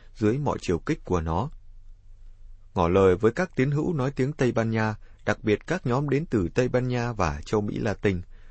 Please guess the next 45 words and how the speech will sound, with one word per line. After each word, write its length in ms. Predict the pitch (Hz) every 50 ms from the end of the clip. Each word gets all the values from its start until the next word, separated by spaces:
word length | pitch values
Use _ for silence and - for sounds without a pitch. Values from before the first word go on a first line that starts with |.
| - - -
Đức 140 | 143 143 -
Thánh 140 | 147 147
Cha 200 | 143 - 143 135
khuyến 260 | 127 - 139 135 135 156
khích 200 | - 202 - -
họ 260 | 123 95 92 - - -
theo 140 | 147 151 156
gương 240 | 143 156 156 151 147
mẫu 220 | 143 - - -
của 180 | - - 90 80
Chúa 180 | - - 143 147
Giêsu, 480 | 139 135 127 - - 131 127 127 127 - - - - - - - - -
đấng 240 | 107 107 117 135
đã 120 | 139 139 135
đến 340 | 123 117 120 143 180 180 143
để 160 | 110 92 85
ban 220 | - 135 143 147
sự 160 | - - 78
sống 280 | - - - 104 131 160
của 160 | - 104 87
người 300 | 87 90 92 92 87 80
cho 160 | 80 - 117
chúng 200 | 117 - 120 127
ta. 260 | - - 107 104 101 95 - - - - - - - - - -
Hãy 140 | - - 107
biết 180 | 131 147 175 - -
chào 220 | - 104 87 85
đón 280 | 82 82 87 110 143 185 - -
và 120 | 104 98
bảo 200 | 85 92 87 85
vệ 160 | 90 104 - -
sự 180 | - - -
sống 340 | 95 - - 101 110 143 175
của 140 | - - 87
chính 260 | - - 117 139 160
mình 240 | 147 104 85 78 76 - - - - -
và 100 | - -
của 240 | - - 101 87 80
người 240 | 85 85 85 80 76
khác 240 | - 131 143 156 - -
nhân 200 | 127 120 117 110
danh 220 | 98 117 107 104
Thiên 220 | 101 - 117 104 95
Chúa 180 | - - 120
Cha. 300 | 123 - 110 104 98 95